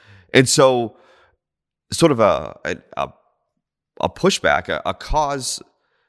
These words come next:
which is the executive order, the effect of that has been political discourse like never before. There has been, all throughout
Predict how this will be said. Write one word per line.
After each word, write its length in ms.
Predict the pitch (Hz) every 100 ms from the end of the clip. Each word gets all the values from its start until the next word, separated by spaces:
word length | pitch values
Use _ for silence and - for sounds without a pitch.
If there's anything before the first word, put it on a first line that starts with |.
| _
which 200 | 107 104
is 380 | 107 92 90 - _ _ _ _ _ _ _ _ _ _ _ _ _ _
the 100 | 104
executive 480 | 101 92 90 90 82
order, 420 | 82 82 90 98 101
the 160 | 104 107
effect 520 | - - - 262 -
of 180 | 110 82
that 340 | 87 - - _ _ _ _
has 240 | 131 139
been 340 | 107 139 131 117 -
political 760 | - 131 113 123 175 - 131 107
discourse 640 | 95 151 - 101 90 -
like 220 | 95 92
never 500 | 101 117 123 110 101 - _ _ _ _ _
before. 520 | 104 104 139 147 - -
There 200 | 110 120
has 240 | 131 113
been, 340 | 110 123 113 104 - - - _
all 220 | 120 143 160
throughout 720 | 151 147 139 127 127 104